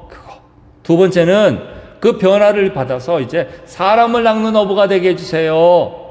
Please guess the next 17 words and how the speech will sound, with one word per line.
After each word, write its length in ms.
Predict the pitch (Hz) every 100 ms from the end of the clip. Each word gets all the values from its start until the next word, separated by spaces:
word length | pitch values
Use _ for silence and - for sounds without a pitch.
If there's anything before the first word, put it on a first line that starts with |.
| -
그렇게 220 | - -
기도하는 360 | - - 90 80 -
거예요. 140 | - _ _ _ _ - - - -
열두 300 | 131 165 247
명의 260 | 233 254 233
제자를 420 | 165 151 175 180
세웠다는 560 | 180 180 175 180 160 151
것이 220 | 135 139
중요하지 460 | 131 117 110 98 143
않아요. 640 | 117 85 87 101 113 98 - - - _ - - - - -
그 200 | 131 135
열두 260 | 135 135 143
명의 320 | 139 135 123
제자뿐만이 840 | 120 107 120 107 - 160 151 131
아니라 300 | 110 98 98
이제는 300 | 98 110 143 143
우리가 720 | 156 185 147 127 135 92 -